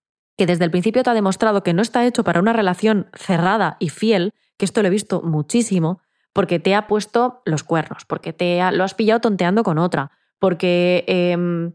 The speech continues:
bueno, pues porque su forma de ser quizá es más, pues es una persona, imaginemos, estamos hablando de un hombre, que puede pasar en ambos sexos, em, es un hombre, pues, más mujeriego, ¿no? Pues si tú a esa persona, si tú estás, imaginémonos, ¿no? Estás con un hombre muy mujeriego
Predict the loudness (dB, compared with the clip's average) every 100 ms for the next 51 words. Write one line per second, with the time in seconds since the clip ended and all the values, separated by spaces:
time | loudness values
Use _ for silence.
0 | _ _ -2 0 0 -4 -6 -6 -2 -2
1 | -2 -2 0 0 0 0 -2 0 -2 0
2 | 0 0 -4 -2 -2 -2 -2 -6 -8 -4
3 | -4 -4 -2 -2 -2 -2 -2 -2 -4 -4
4 | 0 0 2 2 2 2 0 -2 -4 -2
5 | -2 -2 0 0 0 -2 -4 -2 -4 -4
6 | _ _ _ -2 0 2 0 0 -2 -2
7 | -4 -6 _ _ -2 0 0 0 -2 -2
8 | -2 0 -2 0 -2 -2 -2 0 -2 _
9 | _ _ _ -2 -2 -8 -2 0 2 2
10 | 0 -2 0 0 0 -4 _ _ _ _
11 | -2 0 2 0 -2 -2 -4 -2 -2 -2
12 | -4 -10 -18 _ _ -2 0 0 -4 -2
13 | 0 0 0 0 2 2 0 -2 -6 -4
14 | -6 -10